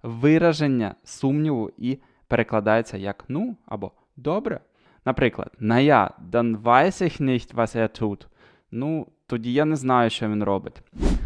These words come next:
Наступне слово «echt», «реально». Наприклад, «Echt, ich habe das nicht gewusst». Реально, я цього не знав.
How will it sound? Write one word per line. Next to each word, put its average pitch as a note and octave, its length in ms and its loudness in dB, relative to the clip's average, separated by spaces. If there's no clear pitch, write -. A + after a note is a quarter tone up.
Наступне A#2 440 2
слово C#3+ 400 0
«echt», - 440 -4
«реально». C3 640 -2
Наприклад, A2 560 -6
«Echt, G3 280 -2
ich C#3 220 -8
habe D#3 200 0
das C#3 300 -4
nicht D3+ 480 -2
gewusst». G#3 560 -2
Реально, A#2+ 480 0
я A2+ 160 -2
цього C3 300 -6
не D3+ 120 -2
знав. D#3 420 -4